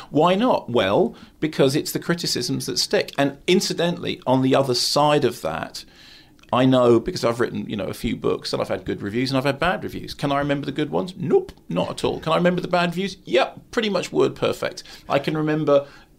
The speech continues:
immediately that one of the first reviews I got of It's Only a Movie, which was an autobiography, or at least it was an autobiographical account of being a film critic,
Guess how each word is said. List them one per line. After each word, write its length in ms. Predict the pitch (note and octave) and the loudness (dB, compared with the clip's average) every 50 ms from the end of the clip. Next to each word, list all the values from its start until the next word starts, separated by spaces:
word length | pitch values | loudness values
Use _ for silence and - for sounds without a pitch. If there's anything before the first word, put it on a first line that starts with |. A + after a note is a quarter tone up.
| D3+ D#3 | 2 4
immediately 760 | E3+ F3+ G#3 G#3+ G#3+ F3+ E3+ C3+ F#2+ - F2 D#2 B1+ G2 A2+ | 6 6 6 4 4 2 2 0 0 0 0 -2 -4 -4 -4
that 220 | A#2+ B2 - - A#2 | -2 -2 -2 -2 0
one 160 | A#2 C3 C3+ | 0 2 2
of 60 | B2+ | 2
the 60 | B2+ | 0
first 300 | B2 - C#3+ C#3 C#3 - | 2 4 4 4 4 2
reviews 240 | C3 B2 B2+ A#2+ A#2+ | -2 -2 -2 0 2
I 80 | A#2 A2+ | 2 2
got 180 | - B2 - | 2 0 0
of 100 | - A2+ | 0 -2
It's 120 | A2 - B2+ | -2 0 0
Only 240 | B2 A#2 A2+ A#2 | 0 0 0 -2
a 40 | A2 | -4
Movie, 280 | A2 A#2 A#2 G#2+ G#2+ F2+ | -2 -2 -2 -2 -2 -4
which 160 | G2 G2+ - | -4 -6 -8
was 100 | - A2+ | -8 -8
an 60 | A2 A2 | -6 -6
autobiography, 680 | G#2 - - - G#2 A2 A2 A2 - - - - - | -6 -8 -8 -4 -2 0 0 -2 -4 -10 -12 -10 -10
or 40 | - | -8
at 40 | G#2+ | -6
least 140 | G#2 - - | -8 -8 -8
it 20 | |
was 80 | F#2+ G2+ | -8 -8
an 80 | G2 | -8
autobiographical 640 | F2+ - - - F2 F2+ F2+ F#2 F#2 - - - - | -8 -8 -4 -4 -2 -2 -2 -4 -8 -8 -10 -12 -12
account 340 | - - - - G#2 G2+ - | -12 -10 -6 -6 -4 -4 -6
of 80 | - F2+ | -8 -8
being 160 | G2 - - | -6 -6 -6
a 40 | - | -4
film 240 | - B2 A#2+ A#2+ - | -2 0 0 0 -2
critic, 400 | - - - - - F2 - | -6 -10 -8 -8 -8 -10 -10